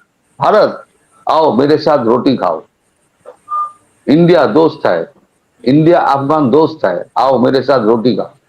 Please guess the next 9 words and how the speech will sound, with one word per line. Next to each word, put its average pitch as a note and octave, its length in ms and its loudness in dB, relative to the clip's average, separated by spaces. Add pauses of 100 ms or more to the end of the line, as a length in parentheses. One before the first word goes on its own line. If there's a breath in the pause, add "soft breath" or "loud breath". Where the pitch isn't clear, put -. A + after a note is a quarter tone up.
(120)
এবং C3+ 260 2
রুটি C3 260 0
খাইয়েই D3 480 2
ছাড়বে, F#2+ 360 -2 (1000)
কোনো E3 240 2
দোকানদার F3 580 0
পয়সা C#3 260 0
নেবে E2+ 240 -6
না। - 80 -18